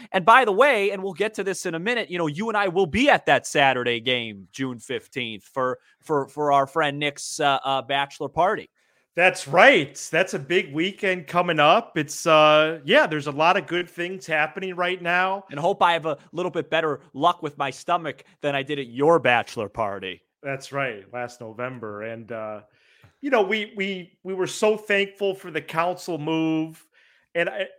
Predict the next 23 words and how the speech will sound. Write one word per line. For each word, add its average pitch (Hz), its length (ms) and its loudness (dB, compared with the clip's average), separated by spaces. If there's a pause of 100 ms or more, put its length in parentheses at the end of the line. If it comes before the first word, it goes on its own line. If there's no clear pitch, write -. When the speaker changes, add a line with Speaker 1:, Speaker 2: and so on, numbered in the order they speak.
(160)
Speaker 2:
shoot, 156 540 -4
every 220 320 0
time 233 320 0
they 196 140 0
cut 208 320 -2
to 220 120 -4
him, 208 440 -4 (1200)
it's, 156 280 -10
I 180 120 0
get 175 240 -6
more 185 220 0
and 190 100 -2
more 170 220 0
excited. 135 580 -2 (380)
Speaker 1:
Well, 294 100 2
and 285 80 0
he's, 247 140 -8
Speaker 2:
That's 214 400 4
Speaker 1:
and 190 100 2
Speaker 2:
a 151 60 -2
Speaker 1:
he's 139 100 -10
Speaker 2:
real 254 400 6
manager 147 960 2